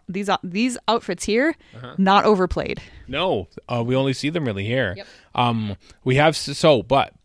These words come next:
Speaker 2: we have, have seen, I can't remember if Graham Lehman was a, Graham Lehman's the guy in the chair on the screen. Graham Lehman had, I think, M S at the time and w-, did not have full use of his legs.
Speaker 1: Mm.
Speaker 2: But,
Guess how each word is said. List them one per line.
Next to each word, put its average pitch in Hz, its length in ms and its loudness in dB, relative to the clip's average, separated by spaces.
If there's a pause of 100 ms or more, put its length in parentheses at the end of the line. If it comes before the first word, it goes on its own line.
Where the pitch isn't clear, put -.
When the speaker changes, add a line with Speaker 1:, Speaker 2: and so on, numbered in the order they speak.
(120)
Speaker 2:
we 123 120 -2
have, 110 160 -2
have 131 220 -2
seen, 123 460 -2 (100)
I 110 80 -10
can't - 220 -8
remember 139 260 -4
if - 240 -10
Graham 110 240 -4
Lehman 110 280 -4
was 87 120 -8
a, 90 60 -6
Graham 123 320 -2
Lehman's 127 460 2
the 107 320 0 (340)
guy 113 280 0
in 101 160 -6
the 92 60 -6
chair 110 680 0 (460)
on 104 120 -6
the 95 60 -8
screen. 120 500 -4
Graham 107 220 -2
Lehman 110 260 0
had, 92 320 -6
I 92 80 -12
think, - 260 -12
M 101 220 -8
S 117 240 -6
at - 80 -16
the - 80 -20
time 85 440 -14 (380)
and 95 300 -4
w-, 92 160 -6 (120)
did 104 140 -4
not 107 220 -2
have 95 480 -2 (160)
full 107 240 -4
use 104 260 -4
of 95 80 -6
his 87 160 -8
legs. 90 580 -4
Speaker 1:
Mm. 220 400 -18
Speaker 2:
But, 110 380 4